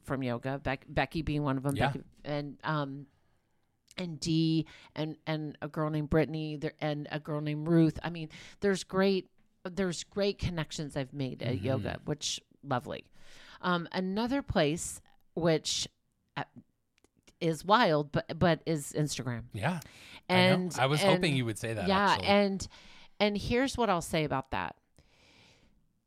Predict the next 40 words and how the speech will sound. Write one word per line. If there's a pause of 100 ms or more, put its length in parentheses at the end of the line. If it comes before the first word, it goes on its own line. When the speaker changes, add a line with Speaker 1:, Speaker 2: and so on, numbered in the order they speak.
(300)
Speaker 1:
Y-, (380)
y-, (220)
it
can,
it
can
feel
almost
like (120)
you're
on
Bumble
or
Tinder.
You're
like,
Speaker 2:
<laughs>
Speaker 1:
like,
"Am
I, (100)
what's
happening?" (100)
But
Speaker 2:
Are
we
Speaker 1:
the
f-,
Speaker 2:
dating?
Speaker 1:
but
the
friend
version,
you
know?
Speaker 2:
Right, (160)
right,
right,
right,
right.
Speaker 1:
Um,